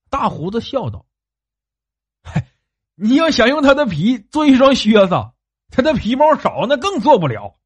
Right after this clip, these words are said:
刘生就拍胸脯，意思是说：“你们有没有良心？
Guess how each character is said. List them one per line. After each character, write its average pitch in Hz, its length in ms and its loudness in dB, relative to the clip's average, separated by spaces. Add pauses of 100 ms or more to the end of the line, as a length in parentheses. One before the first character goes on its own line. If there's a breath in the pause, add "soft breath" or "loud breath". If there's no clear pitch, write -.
(1700)
刘 233 320 0
生 240 300 -6
就 220 100 -4
拍 214 260 -6
胸 220 220 -12
脯， 104 240 -16 (460)
意 277 240 -4
思 233 160 0
是 240 100 -2
说 233 160 0
：“你 139 140 -4
们 226 80 -2
有 226 160 -8
没 233 80 -2
有 247 100 -2
良 123 240 0
心？ 95 200 -10